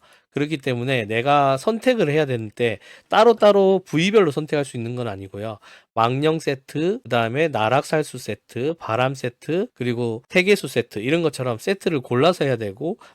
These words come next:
뭐 집업 유저들 같은 경우에는 당연히 세계수 세트를 고르셔야 되겠죠. 나머지 이제 탱커분들은 망령, 그리고 격수나 이런 분들도 망령인데, 그다음에 단검이나 석궁 쓰시는 분들은 나락살수 세트,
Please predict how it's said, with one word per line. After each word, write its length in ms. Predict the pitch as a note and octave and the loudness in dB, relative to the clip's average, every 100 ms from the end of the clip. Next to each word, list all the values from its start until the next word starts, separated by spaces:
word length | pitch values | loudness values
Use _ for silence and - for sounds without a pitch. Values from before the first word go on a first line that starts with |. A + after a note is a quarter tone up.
| - | -4
뭐 140 | A2+ | -4
집업 420 | - C#3 E3+ F3 | -2 2 2 2
유저들 380 | C3 B2 C#3 C#3 | -2 0 0 0
같은 300 | C3 - A#2 | -2 -6 -8
경우에는 600 | A2+ G#2+ G#2+ G#2 D#3+ G#3 _ - _ _ _ _ - | -6 -4 -6 -4 -4 -6 _ -20 _ _ _ _ -10
당연히 720 | A#2 A#2 C#3 C#3 D#3 G#3 A3 _ | -6 0 0 0 0 -2 -4 _
세계수 480 | - - F3+ G#3+ F#3 | -6 -2 0 0 0
세트를 380 | - C3+ B2+ | -6 -4 -6
고르셔야 340 | A2+ A#2 B2 C3+ | -6 -8 -6 -4
되겠죠. 400 | G#2 G2 - B2+ _ _ | -4 -8 -12 -14 _ _
나머지 380 | - A#2+ D#3 D#3 | 2 4 4 2
이제 160 | B2+ B2 | 0 -4
탱커분들은 880 | - G#3 G3+ F#3 D3 B2+ B2 F3 F#3+ | -2 -2 0 -2 -2 -4 -2 -2 -2
망령, 560 | G#2+ G#2 A2 G#2+ F2+ - _ _ _ | -4 -4 -2 -2 -4 -16 _ _ _
그리고 280 | B2 A#2 A#2 | -8 -4 -4
격수나 640 | B2 A2 - C#3 C3+ C3+ | -4 -6 -6 -2 -2 -2
이런 200 | B2 C#3+ | -2 -4
분들도 420 | C3+ A#2+ A2+ C3+ | -4 -8 -6 -4
망령인데, 640 | A#2 A2+ C3+ C#3 A2+ C#3+ G3 | -4 -2 -2 -2 -2 -2 -2
그다음에 340 | - F3+ F#3 F3 | 0 0 2 0
단검이나 720 | A#2+ A#2+ C3 E3+ E3+ C3+ A#2+ | -2 -2 2 2 2 -2 -4
석궁 520 | - F#3 - E3+ A#2 F#2+ | -4 -6 -2 -2 -2 -4
쓰시는 400 | E3 D#3+ D#3+ C#3+ | -8 -4 -2 -2
분들은 460 | A#2 A2 C3 F3 | -6 -6 -2 -2
나락살수 560 | B2+ G#2+ A#2 C3 A2+ G#2+ | 0 0 0 0 -2 -8
세트, 400 | - F#2+ - | -14 -14 -16